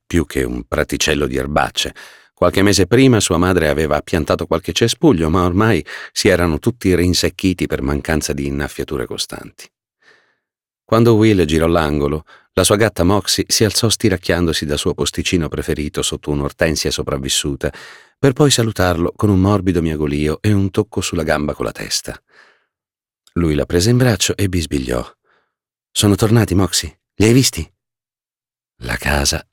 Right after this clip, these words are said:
era silenziosa. Nell'ultima luce della sera, l'uomo che abitava di fronte stava lavando la macchina, ma non badò minimamente a Will, e Will non guardò lui.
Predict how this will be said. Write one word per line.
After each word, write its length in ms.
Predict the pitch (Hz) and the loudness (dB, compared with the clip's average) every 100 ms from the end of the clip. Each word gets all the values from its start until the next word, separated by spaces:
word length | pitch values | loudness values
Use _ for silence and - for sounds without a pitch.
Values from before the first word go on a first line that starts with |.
| _ | _
era 240 | 69 73 | -2 -2
silenziosa. 920 | 73 - 62 60 - 50 50 - - _ _ _ _ _ _ _ _ _ _ - | -2 -4 -6 -8 -8 -8 -10 -10 -12 _ _ _ _ _ _ _ _ _ _ -6
Nell'ultima 640 | 67 80 110 123 - 92 | 0 4 4 2 0 0
luce 300 | 80 69 - | 0 -2 -4
della 200 | 65 64 | -6 -4
sera, 380 | 62 117 104 87 - - - _ | -2 0 0 -2 -6 -18 -20 _
l'uomo 380 | 95 123 104 80 | 2 4 4 2
che 120 | 76 | 0
abitava 360 | 78 73 87 65 | -2 0 -2 -2
di 120 | 67 | -4
fronte 400 | - 98 82 73 | -2 0 0 -2
stava 260 | - 82 73 | -2 -2 -2
lavando 360 | 69 82 69 | -2 -2 -2
la 100 | 64 | -4
macchina, 500 | 62 60 - 67 60 - - _ _ | -6 -10 -10 -12 -12 -14 -20 _ _
ma 100 | 87 | 2
non 140 | 120 | 4
badò 200 | 113 120 139 | 6 6 6
minimamente 680 | 120 120 104 76 65 - | 4 4 2 0 -4 -6
a 40 | 64 | -8
Will, 380 | 64 64 58 62 - _ _ - | -6 -10 -10 -12 -14 _ _ 0
e 100 | 151 | 0
Will 420 | 69 85 73 87 | 2 0 0 -2
non 180 | - 92 | 0 -2
guardò 300 | 71 64 58 | 0 -4 -4
lui. 380 | 57 55 55 53 | -6 -8 -10 -12